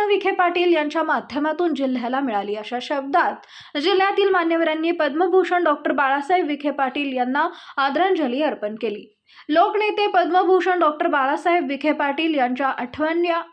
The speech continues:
आठव्या पुण्यतिथी दिनानिमित्तानं प्रवरानगर येथील डॉक्टर धनंजयराव गाडगीळ सभागृहात आयोजित केलेल्या अभिवादन कार्यक्रमात अनेक वक्त्यांनी डॉक्टर बाळासाहेब विखे पाटील यांच्या आठवणी जागवून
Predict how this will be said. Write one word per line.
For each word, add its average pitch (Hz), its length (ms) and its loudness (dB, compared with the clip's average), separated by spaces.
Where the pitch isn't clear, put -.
आठव्या 277 500 0
पुण्यतिथी 294 680 -2
दिनानिमित्तानं 254 1080 -2
प्रवरानगर 392 640 2
येथील 381 320 2
डॉक्टर 320 340 2
धनंजयराव 302 680 2
गाडगीळ 262 400 0
सभागृहात 302 680 0
आयोजित 254 400 -2
केलेल्या 254 460 0
अभिवादन 339 580 2
कार्यक्रमात 247 580 -2
अनेक 302 280 -2
वक्त्यांनी 349 560 2
डॉक्टर 320 320 0
बाळासाहेब 320 560 2
विखे 311 240 -2
पाटील 311 420 -2
यांच्या 277 300 -2
आठवणी 285 520 -2
जागवून 233 600 -2